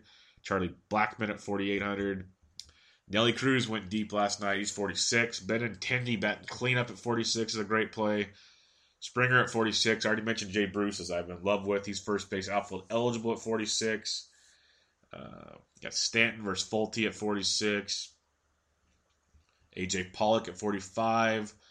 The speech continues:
Mentioned Ian Desmond already. Got Kyle Schwarber at forty-three hundred versus Leake. Conforto's day-to-day. He left with, I believe it was a hamstring or a groin.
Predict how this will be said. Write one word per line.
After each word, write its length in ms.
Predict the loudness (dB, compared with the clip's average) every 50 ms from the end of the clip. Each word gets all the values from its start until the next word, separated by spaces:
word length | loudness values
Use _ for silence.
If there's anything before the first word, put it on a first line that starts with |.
| -20 _ _ _ -20 _ _ _ _ _ _ _
Mentioned 260 | -8 -6 -4 -4 -2 -2
Ian 280 | -2 -4 -4 -4 -4 -2
Desmond 500 | 0 2 2 2 0 -2 -2 -2 -2 0
already. 640 | 0 0 2 2 2 2 2 2 2 0 -2 -4
Got 140 | -10 -14 -6
Kyle 200 | -2 2 2 2
Schwarber 520 | 2 2 0 0 0 2 2 2 2 0 0
at 60 | 0
forty-three 420 | -2 -2 -2 -2 -2 -2 -2 -2
hundred 200 | 0 0 0 0
versus 220 | 0 -2 -2 -2 -4
Leake. 480 | -2 0 0 2 2 0 -2 -6 -12 -18 -20 _ _ _ _ _ _ -6
Conforto's 580 | -6 -6 -2 0 2 2 2 4 4 4 4 4
day-to-day. 520 | 4 2 2 2 2 2 2 2 2 2
He 120 | 2 0 0
left 380 | 0 4 4 4 4 2 -2
with, 160 | -10 -10 -6 -6
I 80 | -8
believe 260 | -6 -6 -4 -2 0
it 40 | 0
was 120 | 0 -2 -4
a 60 | -6
hamstring 480 | -6 -4 -2 -2 -2 -2 -2 -2 -2
or 80 | -2 -2
a 80 | -4 -4
groin. 540 | -4 -4 -2 0 2 4 2 2 0 -2